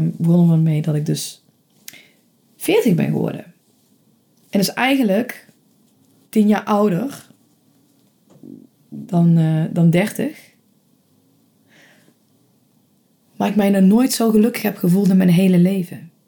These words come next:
En dat heb ik zelf gecreëerd.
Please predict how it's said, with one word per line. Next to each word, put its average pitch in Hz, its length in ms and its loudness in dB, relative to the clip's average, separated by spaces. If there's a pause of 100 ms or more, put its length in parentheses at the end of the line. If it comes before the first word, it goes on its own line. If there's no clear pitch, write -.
(3250)
En 208 80 0
dat 190 80 2
heb 220 80 0
ik 180 60 -4
zelf 233 320 -2
gecreëerd. 170 800 -2